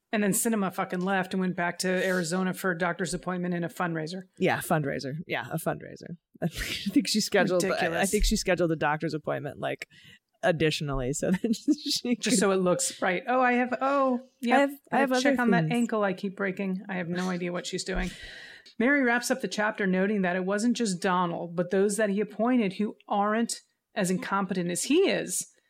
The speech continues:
Speaker 1: that built a, quote, "lean and ruthless machine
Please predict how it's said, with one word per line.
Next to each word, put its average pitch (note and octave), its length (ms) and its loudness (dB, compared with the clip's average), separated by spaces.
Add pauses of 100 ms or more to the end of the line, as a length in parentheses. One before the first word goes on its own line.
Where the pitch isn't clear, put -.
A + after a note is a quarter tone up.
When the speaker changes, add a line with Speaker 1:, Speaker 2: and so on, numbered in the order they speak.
(280)
Speaker 1:
that F#3 220 0
built G#3 300 0
a, F3+ 180 -2
quote, F#3 380 -2
"lean F#3+ 420 0
and A3+ 280 0
ruthless F#3+ 340 0
machine F3+ 680 -4